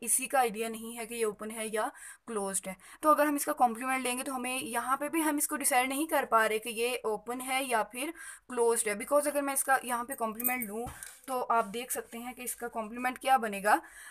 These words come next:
अ, minus infinity to A union।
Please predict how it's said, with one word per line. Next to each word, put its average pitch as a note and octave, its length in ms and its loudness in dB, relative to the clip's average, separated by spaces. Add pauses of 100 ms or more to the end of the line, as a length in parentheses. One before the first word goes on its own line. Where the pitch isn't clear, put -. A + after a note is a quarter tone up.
(120)
अ, A#3 60 2
minus A#3+ 680 6
infinity C4 600 -2 (140)
to B3+ 140 -8 (120)
A G3+ 300 2 (880)
union। B3+ 400 2